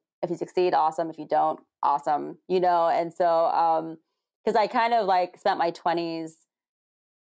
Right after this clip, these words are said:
seeking out what I thought would be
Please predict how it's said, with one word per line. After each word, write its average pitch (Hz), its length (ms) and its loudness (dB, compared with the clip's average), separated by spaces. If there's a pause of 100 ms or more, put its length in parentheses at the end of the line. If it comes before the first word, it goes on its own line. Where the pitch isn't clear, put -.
(460)
seeking 233 600 0
out 170 420 0 (260)
what 185 140 2
I 175 140 2
thought 170 440 -2
would 170 180 -2
be 156 480 -8